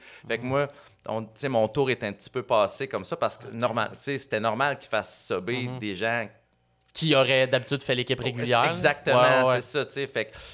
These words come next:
Speaker 1: puis, tu sais, cela dit, j'ai pu re-, euh, rejouer aussi un peu à-,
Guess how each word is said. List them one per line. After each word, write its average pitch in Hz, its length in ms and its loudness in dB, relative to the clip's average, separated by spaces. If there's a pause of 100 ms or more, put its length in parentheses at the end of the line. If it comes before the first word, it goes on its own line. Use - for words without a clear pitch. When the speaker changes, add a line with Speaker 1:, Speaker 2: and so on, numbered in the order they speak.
Speaker 1:
puis, 127 220 -8
tu - 60 -8
sais, 180 160 -2
cela 147 260 4
dit, 180 140 -2
j'ai 165 200 0
pu 165 280 -4
re-, - 260 -10
euh, 107 140 -6 (180)
rejouer 120 460 -2
aussi 147 340 -6
un 123 140 0
peu 147 360 0
à-, 101 760 4